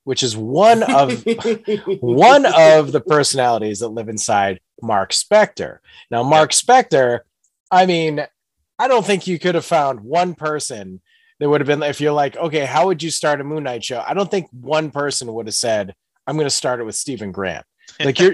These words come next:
Speaker 3: <laughs>
Speaker 1: you're just gonna start with Mark. It's just, it's just what you do. So this, this show just didn't, and it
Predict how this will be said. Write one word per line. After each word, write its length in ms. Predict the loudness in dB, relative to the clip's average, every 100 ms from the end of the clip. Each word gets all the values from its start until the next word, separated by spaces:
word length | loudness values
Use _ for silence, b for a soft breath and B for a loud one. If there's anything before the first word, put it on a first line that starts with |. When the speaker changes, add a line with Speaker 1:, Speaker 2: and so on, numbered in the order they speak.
| 2
Speaker 3:
<laughs> 140 | -12 2
Speaker 1:
you're 160 | 4
just 200 | 6 4
gonna 160 | 4 2
start 280 | 6 6 6
with 160 | 2
Mark. 400 | 0 2 2 0
It's 180 | -6 -6
just, 320 | -4 -2 -4 -6
it's 240 | -8 -6
just 240 | -6 -4 -4
what 140 | -6
you 100 | -4
do. 440 | 0 2 2 -2 -14 B B B B
So 640 | -4 2 4 6 4 2 -4 -6
this, 520 | -2 0 0 -2 -4
this 180 | -6 -4
show 240 | -2 -2 -4
just 320 | -6 -10 -6
didn't, 420 | -2 -2 -4 -12 -14
and 320 | -10 -10 -10 -10
it 240 | -6 -6